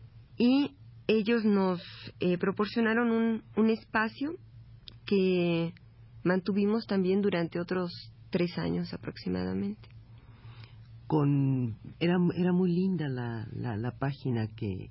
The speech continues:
Speaker 2: que hubo un momento en que llegaron a sacar la página completa e incluso más de una página, ¿no?
Speaker 1: Sí, eh, de-, después de dos años de trabajo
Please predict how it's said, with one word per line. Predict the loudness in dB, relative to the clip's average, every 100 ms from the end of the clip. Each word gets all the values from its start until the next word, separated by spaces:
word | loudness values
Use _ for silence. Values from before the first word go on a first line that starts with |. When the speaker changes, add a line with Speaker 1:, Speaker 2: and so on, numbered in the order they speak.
| -6
Speaker 2:
que | -4
hubo | -2 0
un | 0
momento | 2 0 0
en | -4
que | -4
llegaron | -4 -2 -2 -2
a | -6
sacar | -8 -6 -6 -6
la | -8
página | -10 -10 -6 -6
completa | -6 -8 -4 -4 -2
e |
incluso | -2 -2 -4 -4 -6 -2 0
más | 2 0
de | -2
una | -2 -4
página, | -6 -10 -6 -6 -2 -2
¿no? | -2 -4 -6 -18 -20 -20 -20 -14 0
Speaker 1:
Sí, | 0 0 -10 -20 -4
eh, | 0 2 2 0
de-, | -2 0
después | -2 0 -2 0
de | 0 0
dos | 0
años | 2 0 0
de | -2
trabajo | 0 0 0 -2